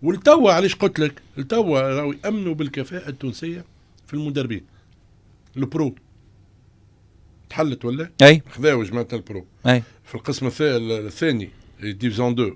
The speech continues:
Speaker 1: والناسيونال في السعودية لازم البرو. عملناو الدوب مقيد عبد الرزاق الشابي.
Speaker 2: أي.
Speaker 1: خاطر تقيد تنجم تخدم.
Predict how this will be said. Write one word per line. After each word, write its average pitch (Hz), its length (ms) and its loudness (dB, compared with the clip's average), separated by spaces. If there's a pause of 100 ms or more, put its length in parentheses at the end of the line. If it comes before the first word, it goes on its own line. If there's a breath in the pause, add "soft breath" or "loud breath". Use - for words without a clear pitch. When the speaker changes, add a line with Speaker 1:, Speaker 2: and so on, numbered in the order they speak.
Speaker 1:
والناسيونال 120 540 -6
في 92 60 -20
السعودية 117 480 -8
لازم 147 260 -8
البرو. 120 340 -8 (1040)
عملناو 180 340 0
الدوب 175 240 2
مقيد 233 440 6
عبد 175 160 2
الرزاق 175 280 0
الشابي. - 380 -4 (560)
Speaker 2:
أي. 135 120 8
Speaker 1:
خاطر 107 140 6
تقيد 180 400 6 (180)
تنجم 143 180 0
تخدم. 135 280 -4